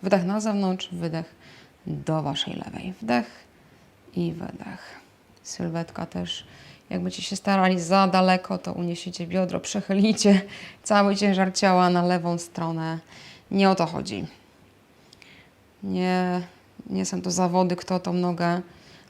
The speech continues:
bardziej będzie kołysał, kto ma większy zakres ruchu, tylko żeby utrzymywać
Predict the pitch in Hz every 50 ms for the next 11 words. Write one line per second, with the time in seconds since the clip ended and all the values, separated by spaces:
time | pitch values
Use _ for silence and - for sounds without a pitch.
0 | _ - 185 180 185 180 175 175 170 170 175 175 175 175 180 190 202 202 - -
1 | - _ _ - - _ _ _ - - 190 185 180 175 180 - - 190 185 185
2 | 185 185 - - 190 185 185 185 196 202 202 202 190 - - - 185 185 180 175
3 | 180 180 180 - 185 180 180 175 - 175 175 - - 392 359 - - 214 208 -
4 | 202 190 - - 190 175 180 180 180 185 - - 170 - - - 214 220 233 240
5 | 214 190 185 -